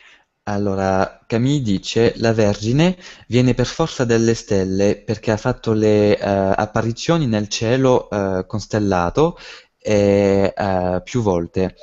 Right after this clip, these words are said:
Possiamo quindi pensare che gli extraterrestri,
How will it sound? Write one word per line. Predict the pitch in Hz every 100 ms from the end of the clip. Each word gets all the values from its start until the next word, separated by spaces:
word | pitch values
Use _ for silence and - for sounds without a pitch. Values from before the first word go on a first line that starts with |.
| - - _
Possiamo | - 113 123 117
quindi | - 131 117
pensare | 120 117 151 139
che | 127 113
gli | 110
extraterrestri, | 110 - 117 120 107 95 - 127 135